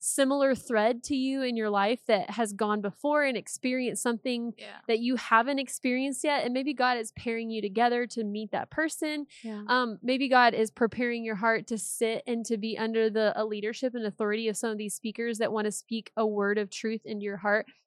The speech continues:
Speaker 1: I don't know
Speaker 2: Mm-hmm.
Speaker 1: what it is, but I know that God is preparing those moments even right now.
Speaker 2: Mm-hmm.
Speaker 3: Yeah.
Speaker 2: And I think too that as,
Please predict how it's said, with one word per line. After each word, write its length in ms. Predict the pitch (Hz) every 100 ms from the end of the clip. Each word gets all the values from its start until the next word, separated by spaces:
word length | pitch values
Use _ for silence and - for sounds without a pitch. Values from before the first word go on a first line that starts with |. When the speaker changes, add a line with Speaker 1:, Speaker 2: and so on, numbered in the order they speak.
| _
Speaker 1:
I 60 | 247
don't 140 | 262
know 60 | 254
Speaker 2:
Mm-hmm. 80 | 247
Speaker 1:
what 80 | 240
it 40 |
is, 140 | 202
but 140 | - 233
I 80 | 233
know 260 | 226 233
that 140 | 233 202
God 200 | 214 208
is 120 | 202
preparing 420 | - 214 214 208
those 160 | 202 190
moments 320 | 202 196 202
even 180 | 196 190
right 160 | 180
now. 200 | 113 175 - -
Speaker 2:
Mm-hmm. 200 | 220 226 240 -
Speaker 3:
Yeah. 180 | 214 202 208
Speaker 2:
And 160 | 233 233
I 100 | 190
think 240 | 262 233
too 180 | - 240
that 180 | 190 180
as, 280 | 175 175